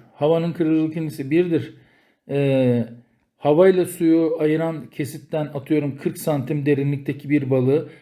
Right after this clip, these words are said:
normale yakın doğrultuda bakan göz kendisinden ne kadar uzakta görür? Ayırma yüzeyinden ne kadar uzakta görür gibi ifadeler kullanacaklar. Ee, o zaman bu ifadeyi yazıp yerine koyup çözeceğiz. <clears throat> Ancak ben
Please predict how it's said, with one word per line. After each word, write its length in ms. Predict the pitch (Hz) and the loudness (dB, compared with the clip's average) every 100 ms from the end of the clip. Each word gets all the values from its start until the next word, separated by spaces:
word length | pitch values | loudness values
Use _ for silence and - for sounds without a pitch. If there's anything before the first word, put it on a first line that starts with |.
| _ _ | _ _
normale 440 | 123 147 147 156 156 | -2 0 2 2 2
yakın 320 | 143 156 151 | 2 -2 2
doğrultuda 440 | 139 135 139 127 | 2 2 -2 -2
bakan 340 | 135 143 147 127 | -2 -4 -4 0
göz 320 | 151 - - _ _ _ _ | -2 -4 -14 _ _ _ _
kendisinden 600 | 156 151 127 160 156 156 | -4 -2 -4 -2 -2 0
ne 100 | 156 | 2
kadar 220 | 156 139 | 4 4
uzakta 360 | 120 110 - 110 | 2 -2 -6 -8
görür? 440 | 101 104 143 - _ _ _ _ | -8 -10 -10 -12 _ _ _ _
Ayırma 360 | 147 156 160 165 | 2 2 2 0
yüzeyinden 500 | 160 156 156 151 151 | 2 0 0 -2 -2
ne 120 | 143 | 0
kadar 220 | 147 123 | 0 0
uzakta 360 | 117 110 - 117 | 0 -4 -6 -4
görür 320 | 120 151 160 | -2 -2 -2
gibi 280 | 135 170 226 - - _ _ | -2 -2 -2 -8 -20 _ _
ifadeler 600 | 151 147 156 156 160 156 - | -4 2 2 4 4 4 0
kullanacaklar. 680 | 120 113 104 107 - 190 208 - - _ _ _ _ _ - | -2 -2 -4 -8 -6 -6 -8 -16 -20 _ _ _ _ _ -4
Ee, 180 | 113 | -4
o 160 | - 214 | 2 2
zaman 300 | 165 165 202 | 2 2 4
bu 100 | 196 | 4
ifadeyi 520 | 190 196 170 151 139 | 4 4 6 4 2
yazıp 300 | 156 160 156 | 0 -2 0
yerine 320 | 175 180 180 | 2 2 0
koyup 260 | - 180 - | -2 -4 0
çözeceğiz. 520 | 220 151 123 196 - - _ - - - | 2 2 0 -2 -6 -18 _ -20 -12 -2
<clears throat> 40 | - - - 262 208 185 | 0 4 4 4 2 -2
Ancak 340 | 180 202 202 | 0 0 0
ben 160 | 196 | -2